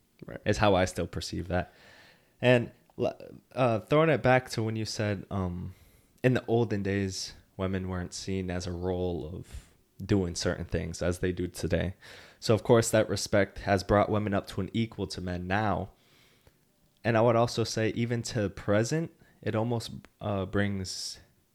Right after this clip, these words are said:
Speaker 2: younger, a younger, um, ex-, like, a younger age of acceptance. So an eighteen-year-old, eighteen to twenty-four-year-old wouldn't be really taken that serious back then.
Speaker 1: Right.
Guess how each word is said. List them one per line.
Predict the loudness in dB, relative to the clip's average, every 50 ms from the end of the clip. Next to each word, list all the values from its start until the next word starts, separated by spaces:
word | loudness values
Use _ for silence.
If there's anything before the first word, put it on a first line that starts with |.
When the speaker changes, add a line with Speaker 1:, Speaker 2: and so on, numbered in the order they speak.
| _ _ _ _
Speaker 2:
younger, | -10 -8 -6 -4 -2 -2 -2 -2 -4 -4 -6 -6 -6 -10 _ _ _ _ _ -6
a | -2
younger, | -2 0 -2 -2 -2 -2 -2 -2 -4 -8 _ _ _ _ _ _ _ _ _ -10 -8
um, | -8 -8 -8 -10 -12 -14 -18 -20 _ _ _ _ _ _ _ _ _ _ _ _ _ _ _ _ _ _ _ _ _ -6
ex-, | -6 -4 -4 -6 -6 -6 -6 -8 _ _ 2
like, | 2 2 2 2 -2 -2
a | 0
younger | 2 4 4 4 4 2 2 2
age | 4 4 4 4 4 2
of | -2 -2
acceptance. | -4 -4 -4 -2 0 0 -2 -2 -4 -8 -10 -8 -8 -8
So | -4 0 2 2 4 2 2 -2 -6 -12 -20 -20 _ _ -4
an | -2 -2 0 4
eighteen-year-old, | 4 4 4 4 0 -2 0 2 2 4 4 6 6 6 6 4 2 2 0
eighteen | 0 0 0 0 -2 -2 0 0
to | 0 0 2 0 0 -2 -4 -8
twenty-four-year-old | -6 -2 0 2 2 2 0 -2 -6 -6 0 4 6 6 6 6 4 2 0 2 2 2 0 0 -4 -10 _ _ _ _ _ _ _ 2
wouldn't | 2 2 2 2
be | 2 0 2
really | 2 2 2 2 2 0
taken | 2 2 0 2 2 0 0 2
that | 2 2 2 0
serious | -2 0 2 4 4 4 2 0 -2 -4
back | -8 -8 -8 -8 -8 -8
then. | -8 -8 -8 -8 -10 -12 _ _ _ _ -12
Speaker 1:
Right. | -12 -10 -10